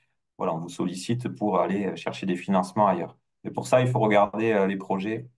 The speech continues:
euh, en fonction des, des secteurs et les différentes dimensions de projet. Il y a des règles légèrement différentes. Ensuite, il y en a parmi vous, je vois que l'heure tourne,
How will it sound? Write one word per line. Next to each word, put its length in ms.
euh, 340
en 180
fonction 420
des, 420
des 120
secteurs 540
et 80
les 80
différentes 400
dimensions 420
de 60
projet. 280
Il 40
y 40
a 60
des 140
règles 320
légèrement 420
différentes. 560
Ensuite, 340
il 140
y 80
en 120
a 120
parmi 340
vous, 220
je 80
vois 180
que 120
l'heure 380
tourne, 360